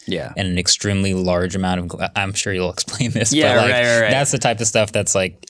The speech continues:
Speaker 2: straight up engineering prowess,
Speaker 1: Yeah.
Speaker 2: which is exciting.
Speaker 1: Yeah, the J W S T is massive. Twenty-two
Speaker 2: Over.
Speaker 1: meters by twelve meters.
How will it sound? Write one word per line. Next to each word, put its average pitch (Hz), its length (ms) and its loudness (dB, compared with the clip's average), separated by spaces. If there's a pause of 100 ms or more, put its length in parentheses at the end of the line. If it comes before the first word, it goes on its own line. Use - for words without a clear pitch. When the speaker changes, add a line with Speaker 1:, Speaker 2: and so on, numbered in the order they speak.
(100)
Speaker 2:
straight 131 280 2
up 113 80 2
engineering 92 600 2
prowess, 82 560 -2
Speaker 1:
Yeah. 98 180 -2
Speaker 2:
which 76 80 -4
is - 140 -4
exciting. 87 420 -6
Speaker 1:
Yeah, 107 200 -2
the 98 120 -4
J 113 140 -2
W 123 160 2
S 107 100 -4
T 110 160 -2
is 92 240 -4
massive. 82 840 -8
Twenty-two 151 420 -2
Speaker 2:
Over. 120 100 2
Speaker 1:
meters 80 460 -6
by 87 160 -2
twelve 82 380 -6
meters. - 580 -10